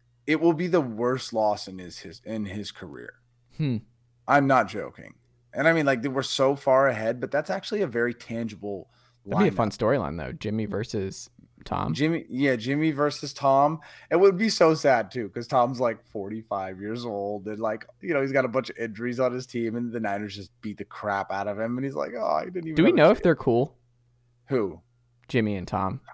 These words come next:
Speaker 1: I think they're cool, yeah. I do,
Speaker 2: Okay.
Speaker 1: because Tom's not stupid, right? Like, Tom won that, too. You have to remember, right? Like, it's
Speaker 2: Mm-hmm.
Speaker 1: not like Jimmy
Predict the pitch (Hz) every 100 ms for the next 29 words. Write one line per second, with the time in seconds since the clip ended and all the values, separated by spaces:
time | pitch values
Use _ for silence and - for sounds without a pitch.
0 | _ 190 214 170 123 107 90 64 104 95
1 | - _ 165 185 214 76 - 151 165 196
2 | 165 131 135 131 143 135 143 180 214 170
3 | 156 - - - 123 135 104 101 107 123
4 | 78 120 - - 78 123 147 151 139 -
5 | - _ _ _ _ 95 113 156 180 110
6 | 76 - _ - 147 87 104 151 156 131
7 | 120 127 139 110 76 80 117 101 127 127
8 | 98 147 165 160 160 151 139 - 120 -
9 | 147 147 139